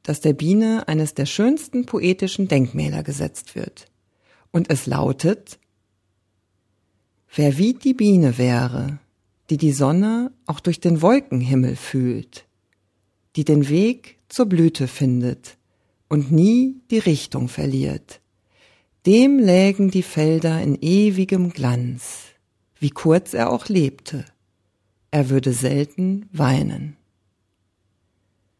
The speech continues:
Hilde Domin hat schöne Worte gefunden für ein besonderes Tier. Die Biene, die im Leben ihre Lebensaufgabe findet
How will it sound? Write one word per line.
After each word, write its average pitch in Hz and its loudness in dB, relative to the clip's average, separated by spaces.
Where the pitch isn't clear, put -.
Hilde 254 2
Domin 139 2
hat 143 -2
schöne 220 2
Worte 147 -2
gefunden 135 -6
für - -4
ein 143 2
besonderes 139 0
Tier. 143 -6
Die 277 6
Biene, 147 4
die 180 -2
im 160 4
Leben 160 4
ihre 147 0
Lebensaufgabe 139 0
findet 160 -2